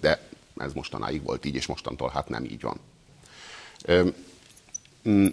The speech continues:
nyilvánvaló, hogy a független elemzőnek a szerepe,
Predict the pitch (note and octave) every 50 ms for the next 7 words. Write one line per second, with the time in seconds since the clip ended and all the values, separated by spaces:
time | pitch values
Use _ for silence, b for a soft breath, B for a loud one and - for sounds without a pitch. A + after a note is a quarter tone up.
0 | - - A2+ B2+ D3 C#3+ A2+ G2+ G2 G#2 A2 A2+ G#2+ F2+ G2+ F#2 F#2+ E2+ - A#2+
1 | A2 G2 A2+ G2 - G#2 G2 G2+ G2 F#2+ F#2 F#2+ G#2 F#2 G#2 G#2 G2+ G2 F2+ -
2 | F#2 - - F#2+ E2 E2+ E2 - G2 G2+ B2 B2+ -